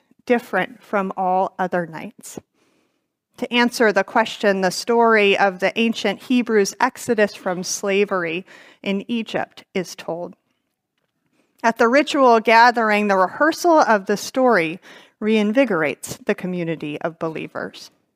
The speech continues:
Beginning with the ritual of Ash Wednesday as we do, and through this season of Lent, the occasion for our storytelling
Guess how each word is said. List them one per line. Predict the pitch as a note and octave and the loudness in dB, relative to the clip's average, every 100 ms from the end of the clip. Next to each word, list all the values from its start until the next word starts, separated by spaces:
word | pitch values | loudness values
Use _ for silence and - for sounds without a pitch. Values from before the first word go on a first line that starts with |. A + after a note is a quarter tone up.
| _ _ _ _ _ _ _ _ _ _ _ _ | _ _ _ _ _ _ _ _ _ _ _ _
Beginning | A#3+ A3+ C#4+ D4+ C#4+ B3+ | -2 4 4 6 4 4
with | A#3+ A#3 | 2 2
the | - | 2
ritual | A3+ B3 C#4 C4 | 2 2 2 2
of | A3 G#3 | 4 4
Ash | F#3 G3 - | 2 2 0
Wednesday | A3 B3 B3 - G#3 G3+ | 2 4 4 4 4 4
as | G3 G3 | 2 2
we | G3+ G3+ | -2 -4
do, | F#3 B3+ A#3 G3+ | -2 2 4 6
and | G3+ G#3+ | 4 2
through | G#3+ C4 D4+ D#4 | 0 0 2 4
this | B3 A#3 | 4 2
season | - C4+ C4+ B3 A#3 G#3+ | 0 0 2 4 2 2
of | G3+ F#3 | 0 0
Lent, | G#3 B3 A#3 F#3 - - | 2 4 4 2 -6 -4
the | A3+ | 2
occasion | G#3+ G#3+ D4 D#4 D#4+ C4+ A#3+ | 2 2 2 2 4 0 0
for | A#3+ A3 | 0 4
our | C4 D#4 D#4 | 6 6 4
storytelling | - - F3 D#3+ - F3 - - G3+ | 0 -6 -4 -4 -2 -2 -2 -6 -8